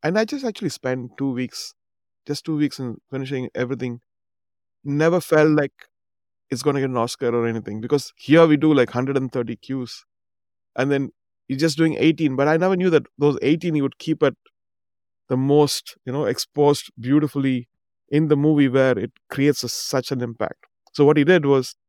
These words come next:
for the first time I felt, "Oh my God, that's what music should be." All,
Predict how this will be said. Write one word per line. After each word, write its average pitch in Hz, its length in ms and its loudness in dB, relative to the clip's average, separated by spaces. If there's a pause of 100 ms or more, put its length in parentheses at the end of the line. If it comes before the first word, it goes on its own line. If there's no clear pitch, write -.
(720)
for 156 100 0
the 151 60 2
first 185 240 2
time 175 120 2
I 160 60 2
felt, 160 120 2
"Oh 156 80 6
my 139 180 0
God, 123 440 -2
that's 143 240 0
what 147 180 2
music 156 320 -2
should 143 140 -10
be." 151 280 -6 (400)
All, 160 320 2